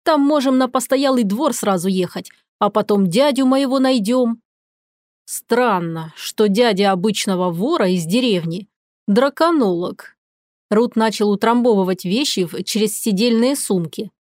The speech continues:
«Куда страннее, что сам вор из деревни женщин боится, причём исключительно немного неодетых»,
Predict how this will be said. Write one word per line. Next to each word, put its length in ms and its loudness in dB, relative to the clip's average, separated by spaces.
«Куда 300 2
страннее, 840 0
что 240 -4
сам 340 0
вор 260 0
из 220 -2
деревни 580 2
женщин 540 0
боится, 560 -2
причём 380 2
исключительно 640 0
немного 500 2
неодетых», 800 -2